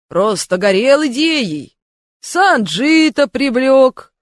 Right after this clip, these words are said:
Раджива соблазнил ролью. Деньги огромные, иностранцев. Все было хорошо до начала съемок в Тадж-Махале. А потом что-то пошло не так. Он словно с ума сошел,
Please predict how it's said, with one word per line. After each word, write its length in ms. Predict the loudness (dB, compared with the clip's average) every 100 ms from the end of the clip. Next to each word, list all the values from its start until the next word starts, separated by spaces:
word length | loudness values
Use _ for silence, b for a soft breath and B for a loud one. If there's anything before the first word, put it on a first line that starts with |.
| _ -4
Раджива 800 | 0 2 0 -2 2 2 2 -2
соблазнил 720 | -4 -2 0 0 -4 -2 2
ролью. 600 | 4 4 4 0 -4 -6 _ _ _ _
Деньги 500 | -6 -2 0 -2 0
огромные, 800 | 0 2 2 2 0 -4 -10 -14 -18 _ -8
иностранцев. 1120 | -2 -2 -2 -2 2 2 0 -2 -4 -4 _ _ _ _ _ _
Все 380 | -4 0 2 0
было 320 | 0 0 0
хорошо 580 | 0 -4 -4 -2 -2 -2
до 100 | -2
начала 500 | -8 -8 -4 -4 -4
съемок 800 | -10 -6 -4 -2 -2 -2 -4 -6
в 80 | -12
Тадж-Махале. 1120 | -4 -4 -4 -6 -6 -6 -6 -4 -4 -6 -10 _ _ _ _ _ _
А 180 | -10 -10
потом 800 | -8 -10 -6 -2 0 0 -2 -6 _ _ _
что-то 440 | -18 -8 -8 -8 -4
пошло 380 | -4 -4 -4
не 160 | -4 -6
так. 600 | _ -4 -2 -4 -8 _ _ _ _ _ -14
Он 180 | -10 -8
словно 420 | -4 -2 0 -4
с 140 | -6
ума 260 | -4 -2 -4
сошел, 580 | -4 -10 -10 -14 -16